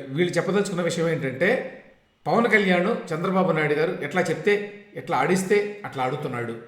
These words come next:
అనేది తీసుకెళ్ళాలి. తద్వారా జనరల్గా జనసేన పార్టీకి ఎక్కువ ఫాలోయింగ్ కాపు సామాజిక నుంచి ఉంది కాబట్టి వాళ్ళని రెచ్చగొట్టాలి అనేది మెయిన్ ఐడియా అండి. అందులో భాగంగా ఇటువంటి కథనాలు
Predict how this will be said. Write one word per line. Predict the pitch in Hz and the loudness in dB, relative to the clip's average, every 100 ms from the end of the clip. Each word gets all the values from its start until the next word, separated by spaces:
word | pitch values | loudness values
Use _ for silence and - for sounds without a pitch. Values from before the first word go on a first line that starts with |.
| - 156 | -8 0
అనేది | 208 233 247 - - - - | 4 4 2 -4 -12 -14 -4
తీసుకెళ్ళాలి. | 190 185 160 135 123 113 - - - - | -2 0 0 0 -2 -6 -10 -20 -18 -8
తద్వారా | 151 156 196 208 202 190 190 - - - 82 | -4 2 4 4 2 0 -2 -6 -14 -20 -8
జనరల్గా | 107 135 175 208 202 - | -6 -4 -2 0 -2 -2
జనసేన | 127 139 147 | -4 -4 -6
పార్టీకి | 143 131 120 135 131 | -4 -6 -6 -8 -10
ఎక్కువ | - 123 | -8 -8
ఫాలోయింగ్ | 120 120 117 143 160 - - | -8 -8 -8 -8 -10 -12 -12
కాపు | 107 123 143 113 - | -10 -8 -8 -10 -12
సామాజిక | 107 110 107 | -12 -12 -12
నుంచి | 107 98 98 | -12 -12 -14
ఉంది | 98 | -12
కాబట్టి | 98 95 92 185 190 95 | -10 -10 -10 -10 -10 -8
వాళ్ళని | 95 117 151 | -6 -6 -6
రెచ్చగొట్టాలి | 113 92 113 110 110 98 101 | -8 -10 -10 -10 -12 -12 -12
అనేది | 98 151 | -12 -10
మెయిన్ | 120 107 | -10 -6
ఐడియా | 101 95 90 | -6 -4 -6
అండి. | 80 80 80 - _ 127 | -8 -14 -16 -20 _ -8
అందులో | 131 202 | 0 2
భాగంగా | 170 151 143 | 2 0 0
ఇటువంటి | 170 143 127 | -2 -4 -6
కథనాలు | 110 104 139 147 131 | -6 -6 -6 -4 -6